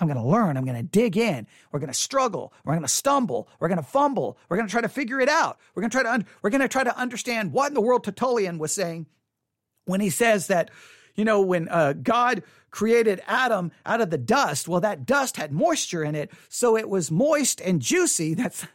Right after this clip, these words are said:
the actual words from Tertullian on baptism.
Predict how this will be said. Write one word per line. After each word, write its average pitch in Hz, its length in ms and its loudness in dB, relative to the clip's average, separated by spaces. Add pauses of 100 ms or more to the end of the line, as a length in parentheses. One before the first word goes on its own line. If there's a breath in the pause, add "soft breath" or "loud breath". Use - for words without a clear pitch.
the 180 120 -6
actual 180 360 -2
words 170 300 -2
from 156 140 -4
Tertullian 147 680 -4
on 147 140 -6
baptism. 160 560 -4